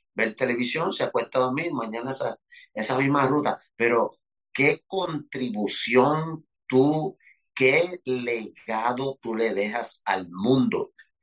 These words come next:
No sé, hay personas que no les interesa dejar un legado,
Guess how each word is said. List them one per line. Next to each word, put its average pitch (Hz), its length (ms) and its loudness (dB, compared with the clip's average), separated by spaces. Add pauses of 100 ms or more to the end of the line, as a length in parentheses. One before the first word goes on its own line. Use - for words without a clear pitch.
(640)
No - 120 -6
sé, - 360 -4
hay - 240 -6
personas 131 480 0
que 131 100 -2
no 104 100 0
les 101 100 0
interesa 87 540 -2
dejar 82 220 -6
un 82 160 -8
legado, 110 480 2